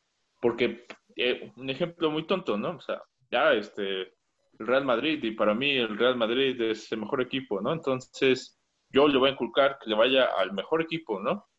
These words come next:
Entonces, lo que uno cree correcto o bueno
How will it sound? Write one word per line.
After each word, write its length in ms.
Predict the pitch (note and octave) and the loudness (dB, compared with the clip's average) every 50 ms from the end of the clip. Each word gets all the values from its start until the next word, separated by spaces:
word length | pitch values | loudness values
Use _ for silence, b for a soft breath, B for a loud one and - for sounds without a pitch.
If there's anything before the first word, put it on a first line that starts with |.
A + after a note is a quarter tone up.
| _ _ - - | _ _ -20 -20
Entonces, 500 | A#2 A#2 - C3 C3+ C3+ E3+ D3+ D3 D3 - - _ _ _ - - - _ _ _ _ _ _ _ _ _ _ _ _ _ _ _ _ _ _ _ _ _ _ - | -10 -4 0 0 0 2 0 0 0 -2 -8 -20 _ _ _ -20 -20 -20 _ _ _ _ _ _ _ _ _ _ _ _ _ _ _ _ _ _ _ _ _ _ 0
lo 240 | - C#3 C#3 C3+ C3+ | 4 4 4 4 4
que 140 | - D3 C#3 | 4 4 4
uno 400 | D3 E3+ G3 G3 F#3+ F3+ F#3 - | 4 2 2 0 0 0 -2 0
cree 680 | - C3+ C3 C#3 D3+ D#3 D#3 D3+ D3 C3+ - - - _ _ _ _ _ _ _ | 2 4 6 6 6 6 6 4 4 2 0 -4 -8 _ _ _ _ _ _ _
correcto 640 | - - A2 G#2 G#2 A#2+ C3 B2+ - - - A#2+ B2 | -4 -2 0 2 2 2 2 0 -2 -4 -4 -4 0
o 320 | G#2+ G#2 G2+ - - F#2+ F#2+ G2 | 0 -2 -2 -2 -4 -6 -6 -2
bueno 600 | G#2+ A#2 B2+ C3+ C#3 C#3 C3 B2+ C3 C3+ - | 0 0 2 2 0 -2 -4 -6 -6 -8 -12